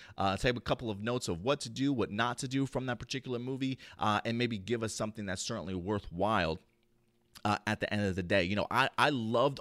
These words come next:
all the character stuff that we wind up getting from two thousand seventeen. Uh, that cast in general just really won me over. Uh, a lot of them now are going on to doing bigger and better things. Ludi Lin is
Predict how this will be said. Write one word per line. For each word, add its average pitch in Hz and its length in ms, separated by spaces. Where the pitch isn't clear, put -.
all 131 220
the 143 80
character 123 500
stuff 131 360
that 123 120
we 120 120
wind 120 280
up 117 100
getting 123 180
from 117 140
two 127 120
thousand 120 280
seventeen. 123 540
Uh, 95 180
that 113 220
cast 117 360
in 107 100
general 107 320
just 104 180
really 107 420
won 104 280
me 101 220
over. 107 360
Uh, 110 140
a 110 80
lot 107 240
of 120 120
them 110 140
now 104 240
are 110 80
going 101 260
on 113 160
to 98 80
doing 101 320
bigger 101 320
and 92 140
better 101 220
things. 107 400
Ludi 110 360
Lin 101 240
is 127 140